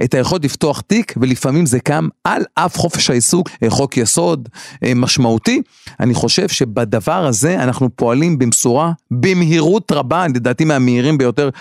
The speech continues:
לפחות לפי מה שאומר ב-, ב-Doing Business, מהמהירים ביותר שיש גם בהשוואה בינלאומית. וכן, אנחנו מנסים לאזן בין הצורך שלנו לגרום לכך שלא יהיה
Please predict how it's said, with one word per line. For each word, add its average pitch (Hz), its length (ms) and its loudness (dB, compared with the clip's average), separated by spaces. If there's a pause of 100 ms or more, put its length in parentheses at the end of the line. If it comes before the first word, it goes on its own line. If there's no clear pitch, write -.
(180)
לפחות 127 260 -2
לפי 127 140 -2
מה 123 140 0
שאומר 123 360 0
ב-, 107 220 0 (280)
ב-Doing 113 400 2
Business, 120 280 2
מהמהירים 113 560 2
ביותר 123 280 0
שיש 117 220 -2
גם 117 140 0
בהשוואה 107 280 0
בינלאומית. 101 600 0 (880)
וכן, 202 400 0 (160)
אנחנו 143 280 0
מנסים 139 420 2
לאזן 127 640 0
בין 117 140 2
הצורך 135 420 0
שלנו 127 580 0
לגרום 123 440 2
לכך 117 640 -4 (340)
שלא 127 520 0
יהיה 151 200 0